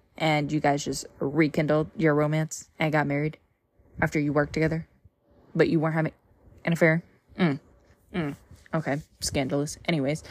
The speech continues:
um, they opened a restaurant together in nineteen ninety-three named the Purple Cow, and like I said, they'd gotten married in two thousand two.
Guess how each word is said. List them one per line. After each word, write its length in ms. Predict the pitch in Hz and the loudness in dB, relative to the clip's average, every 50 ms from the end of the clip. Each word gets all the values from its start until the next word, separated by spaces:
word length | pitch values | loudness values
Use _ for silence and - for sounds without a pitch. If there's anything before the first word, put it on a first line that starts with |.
| - - - - - - - | -18 -18 -18 -18 -8 -2 2
um, 340 | 196 185 180 180 170 165 - | 4 6 6 6 4 2 0
they 220 | - 185 175 185 - | 0 4 4 4 4
opened 240 | 190 202 - 247 | 4 2 2 2
a 40 | 269 | 4
restaurant 360 | 240 190 185 - - 180 170 | 4 4 2 2 0 0 0
together 300 | - 180 170 165 165 165 | 0 0 0 2 2 2
in 60 | 165 160 | 0 0
nineteen 280 | 156 160 156 - - | 0 -2 -2 -2 -2
ninety-three 440 | 175 175 190 208 214 - 160 165 170 | 0 0 0 -2 -2 0 0 2 2
named 260 | 165 151 143 143 - | 2 0 -4 -4 -6
the 80 | - 147 | -6 -6
Purple 300 | - - 170 175 240 226 | -2 -2 -2 -2 -2 -4
Cow, 380 | - - 160 156 165 185 196 - - | -2 0 0 2 0 -2 -4 -6 -8
and 80 | 165 151 | -8 -6
like 160 | 143 143 - | -6 -4 -2
I 80 | 165 165 | -4 -2
said, 200 | - 151 151 - | -2 -4 -4 -4
they'd 220 | 143 139 139 143 | -4 -4 -4 -4
gotten 220 | 143 139 - - 147 | -4 -4 -4 -4 -6
married 220 | 143 139 143 147 | -6 -6 -6 -6
in 100 | 139 135 | -6 -8
two 100 | - 143 | -8 -8
thousand 340 | 135 135 135 - - 156 160 | -6 -6 -8 -8 -8 -8 -4
two. 260 | - - 294 214 | 0 0 0 0